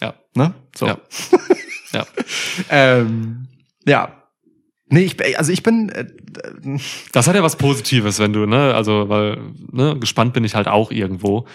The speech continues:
Speaker 2: Das ist halt das Ding. Wenn sie
Speaker 1: Ja.
Speaker 2: eines schaffen, dann, dass ich am Ende raus bin und so mir denke, okay,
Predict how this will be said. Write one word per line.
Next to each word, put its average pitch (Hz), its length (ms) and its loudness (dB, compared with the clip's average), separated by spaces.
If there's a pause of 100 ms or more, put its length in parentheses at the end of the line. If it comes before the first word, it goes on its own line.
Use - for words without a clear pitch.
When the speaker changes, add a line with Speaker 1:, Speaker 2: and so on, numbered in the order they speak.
(120)
Speaker 2:
Das 190 180 2
ist 190 60 -2
halt 202 120 0
das 185 100 -4
Ding. 104 240 -4
Wenn 143 160 4
sie 101 60 6
Speaker 1:
Ja. - 100 6
Speaker 2:
eines 240 300 4
schaffen, 196 380 2
dann, 127 140 0
dass 120 160 -2
ich 135 160 -4
am 123 120 -2
Ende 185 680 2
raus 156 320 2
bin 160 300 -2
und 127 180 0
so 127 160 0
mir 127 240 0
denke, 131 340 0
okay, 185 600 0